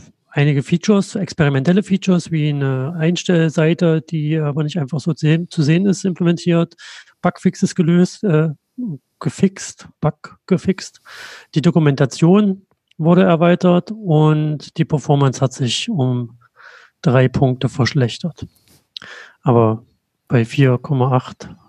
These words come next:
von ursprünglich vier Komma zwei ist das jetzt auch nicht so das Hexenwerk.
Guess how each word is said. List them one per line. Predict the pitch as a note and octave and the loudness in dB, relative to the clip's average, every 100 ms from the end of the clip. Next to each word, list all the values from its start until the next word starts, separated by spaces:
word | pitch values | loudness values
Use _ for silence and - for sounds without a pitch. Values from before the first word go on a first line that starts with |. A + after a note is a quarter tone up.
| _ _ _ _ _ | _ _ _ _ _
von | _ - C3 A#2+ A#2 - _ - _ - | _ -2 -2 -2 -8 -16 _ -20 _ -2
ursprünglich | C3+ F3 D#3 C3+ B2 | 0 0 0 0 -2
vier | - | -4
Komma | B2+ B2+ A#2 | -2 -2 -2
zwei | - C3+ | -2 0
ist | B2+ - | 0 -4
das | - - | -10 -6
jetzt | - | -4
auch | G#3 - | -6 -6
nicht | C3+ | -8
so | - C3 | -4 -6
das | D3 - - _ _ - | -8 -16 -20 _ _ -6
Hexenwerk. | D#3+ - B2 | -6 -2 -6